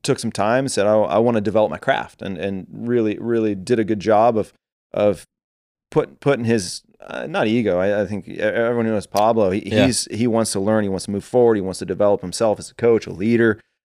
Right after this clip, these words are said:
Speaker 1: as a person, and, and really did that going to Houston, coming to Salt Lake. And I think it was a perfect storm where, where he has all the intangible leadership qualities. Um, a-, and then when it came time to combine that with,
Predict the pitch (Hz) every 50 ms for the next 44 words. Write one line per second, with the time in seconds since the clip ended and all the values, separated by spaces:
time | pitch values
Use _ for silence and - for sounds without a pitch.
0 | _ _ - 90 90 - 113 120 123 113 - - 113 104 98 92 90 80 - _
1 | _ _ _ - 107 120 135 147 143 135 117 101 127 123 110 92 123 135 143 143
2 | 127 113 104 76 - 104 113 113 107 101 - - 151 156 135 - - 127 123 110
3 | - - 135 131 123 117 107 - - 104 98 80 82 113 123 127 127 123 117 -
4 | 104 92 90 - _ _ _ _ _ _ _ _ _ - 156 156 160 160 143 135
5 | 110 - - 120 107 101 - - - 117 113 123 135 139 131 110 101 101 98 -
6 | 113 110 104 101 98 - _ - - - 147 151 120 117 117 117 120 120 107 110
7 | 101 95 95 95 92 87 104 98 95 90 85 85 85 85 85 90 90 - - -
8 | - - 92 92 92 90 95 104 - - _ _ _ _ _ _ _ _ - 80
9 | 82 87 87 82 - - - _ _ _ _ _ _ 107 104 98 120 131 135 123
10 | 120 113 110 110 110 110 82 - 113 113 107 101 - 113 110 107 107 104 98 -
11 | _ _ _ _ _ _ _ _ _ _ _ _ _ _ - 120 - 117 107 95
12 | 113 117 113 107 104 104 117 123 120 113 104 - - _ - 110 104 92 -